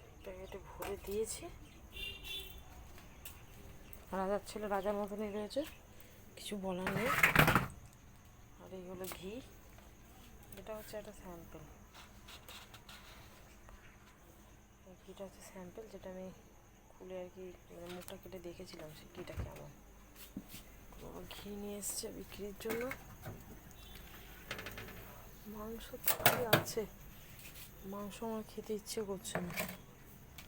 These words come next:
মাছ আছে একটু ফ্রিজে, মাছ। মাম্মা, মাছ খাবে তুমি আজকে? খাবে মাছ? খাবে? খাবে মাছ?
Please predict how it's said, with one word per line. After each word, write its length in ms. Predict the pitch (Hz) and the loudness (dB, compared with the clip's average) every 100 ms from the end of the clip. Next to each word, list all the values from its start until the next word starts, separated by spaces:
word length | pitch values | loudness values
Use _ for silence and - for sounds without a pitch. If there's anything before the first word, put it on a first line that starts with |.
| - - - - - | -4 -4 -2 -4 -4
মাছ 340 | 196 196 202 196 | -2 0 0 -2
আছে 160 | 220 233 | -2 0
একটু 180 | 214 240 | -2 -2
ফ্রিজে, 380 | - 233 - - - - - - - - - - - - - - - - - - 240 240 240 - - - - | 2 12 12 12 -2 -2 -4 -8 -8 -8 -8 -6 -6 -8 -8 -8 -10 -10 -10 -10 -10 -10 -10 -10 -12 -12 -8
মাছ। 380 | 190 190 196 214 - - - - - - - - - | -4 -2 -2 0 0 0 -2 -6 -6 -10 -12 -12 2
মাম্মা, 220 | 233 277 | 6 12
মাছ 200 | 311 269 - | 12 12 10
খাবে 180 | - 359 | 6 8
তুমি 180 | 262 302 330 | 8 10 8
আজকে? 280 | 247 - 381 - - - - - - | 8 8 6 6 -8 -8 -10 -10 2
খাবে 220 | 226 320 | 6 8
মাছ? 260 | 339 381 - - - - - - - - - - - - | 8 8 6 -8 -12 -14 -14 -14 -12 -10 -10 -10 -12 -12
খাবে? 280 | - 240 359 285 - - - - - - - - - - - - - - - - - - - - - - - - | -2 4 4 4 0 -10 -12 -12 -12 -12 -12 -12 -12 -12 -12 -10 -10 -10 -8 -10 -10 -10 -10 -10 -12 -12 -12 -6
খাবে 280 | - 233 339 | 4 8 10
মাছ? 240 | 254 381 | 10 6